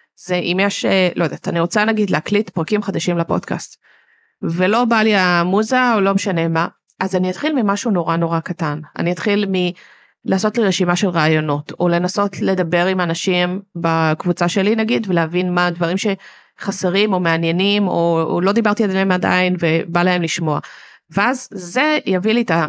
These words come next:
את החשק להתחיל ליצור משהו, ואז אני אעשה עוד משהו קטן. זאת אומרת, אני תמיד מנסה לפרק את זה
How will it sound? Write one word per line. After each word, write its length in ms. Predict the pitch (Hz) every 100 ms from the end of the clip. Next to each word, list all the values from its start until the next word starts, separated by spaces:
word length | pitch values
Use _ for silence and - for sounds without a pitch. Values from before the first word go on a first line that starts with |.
| 165
את 100 | 170
החשק 540 | - 214 208 226 214
להתחיל 480 | 180 175 170 - 196
ליצור 360 | 185 - 165 139
משהו, 320 | - - 165
ואז 200 | 185 214
אני 120 | 226
אעשה 200 | 226 254 -
עוד 220 | 262 254
משהו 220 | 196 175
קטן. 240 | 170 156 170
זאת 100 | -
אומרת, 160 | 185
אני 120 | 190
תמיד 280 | 180 208 269
מנסה 300 | 285 247 254
לפרק 440 | 247 - 175 240 285
את 100 |
זה 140 | 247